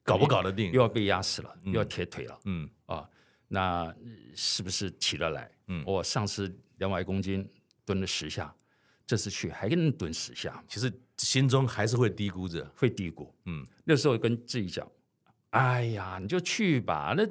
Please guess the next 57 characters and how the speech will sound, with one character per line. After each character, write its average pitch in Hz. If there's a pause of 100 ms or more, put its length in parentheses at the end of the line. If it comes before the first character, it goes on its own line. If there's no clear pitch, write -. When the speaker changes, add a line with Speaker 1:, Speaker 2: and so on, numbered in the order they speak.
Speaker 2:
那 170
蹲 208
不 208
动、 175
起 -
不 196
来， 180
你 156
就， 135 (220)
就 160
蹲 185
轻 202
一 220
点 123
嘛。” 73
Speaker 1:
嗯。 78 (160)
Speaker 2:
啊， 85
就， - (160)
哎， 120 (140)
就， - (520)
就 127
劝 -
自 82
己， -
Speaker 1:
嗯， 80 (140)
嗯。 78
Speaker 2:
把 90
自 131
己， 90
哎， 117
安 127
慰 131
到 87
那 87
个 80
地 73
方。 -
Speaker 1:
嗯 85
哼。 85 (200)
Speaker 2:
哎， 143 (300)
到 110
了 95
也 82
就 123
蹲 117
起 -
来 62
了。 - (120)
Speaker 1:
嗯 78
哼。 117
Speaker 2:
啊， 107
所 -
以 160
一 185
次 185
一 113
次， 120